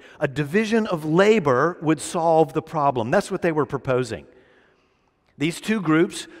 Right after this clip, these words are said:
the twelve apostles on one hand and the seven overseeing the daily distribution, are the beginnings of what would eventually become in the church the two offices of leadership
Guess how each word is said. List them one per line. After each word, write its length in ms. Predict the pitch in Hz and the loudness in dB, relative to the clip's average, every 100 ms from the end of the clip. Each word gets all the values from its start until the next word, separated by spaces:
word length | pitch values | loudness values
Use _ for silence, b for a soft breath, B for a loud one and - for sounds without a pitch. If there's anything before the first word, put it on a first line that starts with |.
| B | B
the 80 | |
twelve 380 | - - 160 196 | -10 2 6 6
apostles 500 | 196 180 170 190 170 | 6 2 0 0 -2
on 160 | 165 160 | -2 -2
one 140 | 160 | -2
hand 340 | 156 165 175 151 B B | -2 -2 -2 -4 B B
and 160 | 143 139 | -4 -4
the 40 | |
seven 440 | - 180 180 190 | -2 0 2 2
overseeing 560 | 180 170 170 156 180 170 | 0 0 0 0 -2 -2
the 80 | 156 | -2
daily 300 | 151 151 147 | 0 0 0
distribution, 680 | 143 143 143 151 160 175 151 B B | -2 -6 -4 -2 0 -2 -6 B B
are 140 | 165 | 0
the 100 | 170 | 0
beginnings 920 | 156 160 127 196 254 180 143 185 190 - B B | 0 -2 2 2 2 0 -2 -2 -4 -8 B B
of 140 | 175 | 2
what 160 | 180 185 | 4 4
would 160 | 180 175 | 4 2
eventually 580 | 160 151 240 247 226 208 | -2 2 2 2 0 2
become 520 | 170 165 185 202 208 | 2 -4 -4 0 0
in 180 | 202 185 | 0 -2
the 100 | 175 | -2
church 600 | - 156 131 135 - - b b b b b | -6 -4 -4 -6 -10 -20 b b b b b
the 80 | 131 | -10
two 640 | - - 202 190 190 185 - | -10 -6 -2 0 -2 -6 -8
offices 600 | 135 151 - 139 147 131 - | -4 -4 -4 -8 -4 -6 -6
of 180 | 127 | -12
leadership 580 | 113 117 131 117 - 71 | -8 -6 -6 -8 -12 -18